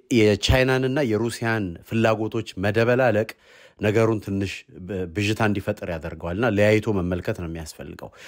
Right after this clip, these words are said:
ራሻም ትሁን ቻይና ከኤርትራ ጋር ጂኦፖለቲካል ፍላጎት አላቸው። ይሄ የጋራ የሆነ ፍላጎት ነው በእውነቱ ለመናገር። ይሁንና ግን ለኤርትራ ምን ማቅረብ ይችላሉ በሚለው ላይ ልዩነት አለ።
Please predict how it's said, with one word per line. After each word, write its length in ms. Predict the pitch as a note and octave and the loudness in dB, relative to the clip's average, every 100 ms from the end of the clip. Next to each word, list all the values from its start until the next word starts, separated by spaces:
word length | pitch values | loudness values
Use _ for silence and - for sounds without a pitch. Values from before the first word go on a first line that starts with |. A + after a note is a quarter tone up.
| - - - F#2+ G2 | -20 -14 -2 2 4
ራሻም 480 | A#2+ C3+ - C3 C3+ C#3 C#3 _ - - | 2 0 0 0 0 -4 -10 _ -14 -2
ትሁን 340 | A2+ A2+ A#2+ A2 F#2+ F2 F2 G2 F#2 F2 | 2 4 4 2 -2 -4 -4 -4 -4 0
ቻይና 300 | B2+ A#2+ G#2+ C#3 | 2 2 2 -2
ከኤርትራ 600 | - F2+ F#2 G2+ F#2 G#2+ G#2+ | -2 -2 -2 -4 -2 0 2
ጋር 180 | B2 D#3+ - - - - F#2 E2+ | 2 -2 -8 -20 -12 -2 -2 2
ጂኦፖለቲካል 600 | A2+ G#2+ G#2 F#2+ G2 F2 _ _ - | 2 2 -2 -2 -4 -6 _ _ -6
ፍላጎት 420 | G#2+ G2+ F2+ F2+ | 0 0 0 -8
አላቸው። 400 | D2 C#2+ C#2 - - | -12 -14 -18 -20 -12
ይሄ 140 | G2 A#2 C3+ - | -4 -2 -2 -4
የጋራ 400 | G2 G2+ G#2 G2 E2 | -4 0 0 0 -2
የሆነ 280 | E2 F2 D#2+ | -4 -6 -8
ፍላጎት 520 | - F2 E2 F2 D#2+ | -12 -12 -10 -12 -14
ነው 140 | - - _ - D#2+ | -18 -20 _ -18 -16
በእውነቱ 360 | D2+ D2+ D2+ D#2+ - | -12 -10 -12 -14 -18
ለመናገር። 540 | D#2 C#2 B1 A1 - - - - - - F#2+ F#2 F2 E2+ | -16 -14 -16 -18 -20 -20 -20 -20 -14 -2 2 2 2 0
ይሁንና 380 | F#2+ C3 C3 A#2+ | 2 4 6 4
ግን 180 | A2+ E3+ F#3 - F#2 F2+ E2 - - _ - | 2 0 -2 -4 -2 -2 -4 -10 -20 _ -4
ለኤርትራ 440 | F#2+ D3 C3+ C#3 | 0 0 0 0
ምን 180 | B2+ C#3 | 2 2
ማቅረብ 320 | C3 A#2+ A2 | 2 2 -2
ይችላሉ 380 | G2 - F#2 F#2 F2+ | -4 -4 -4 -2 -2
በሚለው 380 | F#2 F#2 G2+ A#2 | -2 0 0 0
ላይ 140 | G#2 C3+ | -2 -4
ልዩነት 460 | G#2 G2+ F#2 F2 - | -4 -4 -4 -6 -12
አለ። 200 | - | -20